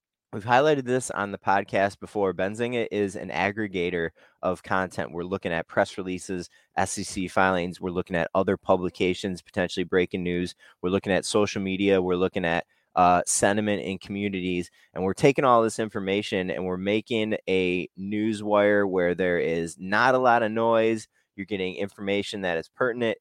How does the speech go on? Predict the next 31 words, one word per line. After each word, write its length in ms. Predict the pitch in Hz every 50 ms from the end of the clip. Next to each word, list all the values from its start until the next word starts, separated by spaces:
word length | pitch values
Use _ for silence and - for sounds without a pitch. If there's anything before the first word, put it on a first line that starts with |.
| _
in 100 | - 92
a 60 | 92
timely 400 | - - - 101 104 107 107 101
manner. 480 | 98 98 101 104 104 98 92 87 87 - _ _ _ _ _ _ _ _ _ _ _ _ _ _
But 400 | 95 107 127 156 156 120 104 - - _ _ _ _ _
we 140 | - 117 117 - -
also, 480 | 110 113 123 143 160 - - 143 117 113
folks, 540 | - - 117 104 101 101 104 101 - - - _ _ _ _ _
are 500 | 98 110 113 113 113 120 123 127 127 123 - _ _ _ _
a 180 | 117 113 110 110
creator 720 | - - - 110 101 98 104 110 113 117 110 98 90 87 90 - -
of 220 | 98 95 92 -
content. 560 | - - 92 87 85 82 - - 78 69 65 - _ _ _
We 280 | 87 95 104 107 107 98
do 380 | 90 95 107 110 120 127 127
have 440 | 120 123 107 110 110 110 110 110 107 -
our 220 | - 92 92 92 -
own 240 | 95 101 107 117 113
content 480 | - - 95 92 101 101 - 101 98 90
that 120 | 98 80
we're 120 | 80 90 85
creating 540 | - - 98 98 101 101 98 98 101 98 - _ _ _ _
exclusively. 1120 | - 90 - - - - - 123 131 135 127 - - 143 131 120 127 131 131 131 131 127 -
This 280 | - 104 107 104 -
is, 320 | 117 107 101 98 95 95 - - _
you 120 | - 98 98
know, 240 | 98 95 92 92 92
when 240 | 95 95 92 90
we 120 | 87 90 90
see 320 | - - - 131 127 123
a-, 80 | 113